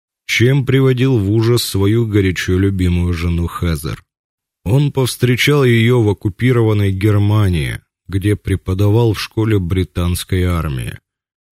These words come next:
У них родилось трое детей, и их брак продолжался сорок два года, вплоть до смерти Хезер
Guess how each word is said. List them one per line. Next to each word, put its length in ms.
У 160
них 260
родилось 600
трое 360
детей, 600
и 180
их 140
брак 380
продолжался 800
сорок 460
два 260
года, 640
вплоть 440
до 140
смерти 540
Хезер 640